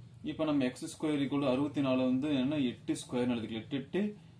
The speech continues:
அஹ், அறுபத்தி நாலு. அப்பனா இந்த ஸ்கொயர் ஸ்கொயர் கேன்சல் ஆயிரும். இப்ப எக்ஸோட வேல்யூ எட்டு. இப்ப என்னதுன்னா,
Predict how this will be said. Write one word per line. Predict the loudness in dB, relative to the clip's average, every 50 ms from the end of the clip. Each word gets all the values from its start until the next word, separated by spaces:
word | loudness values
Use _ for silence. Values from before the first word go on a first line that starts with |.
| -20 -12 -6
அஹ், | -4 -2 -2
அறுபத்தி | 0 0 0 0 0 0
நாலு. | 0 0 0 -2
அப்பனா | -4 -4 -2 -2 0 0 0 -2 -2 -2
இந்த | -2 -2 -4
ஸ்கொயர் | -4 -4 -2 -2 -2 -4
ஸ்கொயர் | -4 -4 -4 -4 -2
கேன்சல் | -2 -2 -2 -2 -2 -2
ஆயிரும். | -4 -2 -2 -4
இப்ப |
எக்ஸோட | -6 -6 -4 -4 -4 -2 -2
வேல்யூ | -2 -2 0 0 0
எட்டு. | 0 -2 -4 -4 -8
இப்ப | -8 -6 -6 -6
என்னதுன்னா, | -6 -4 -4 -4 -2 -2 0 0 0 0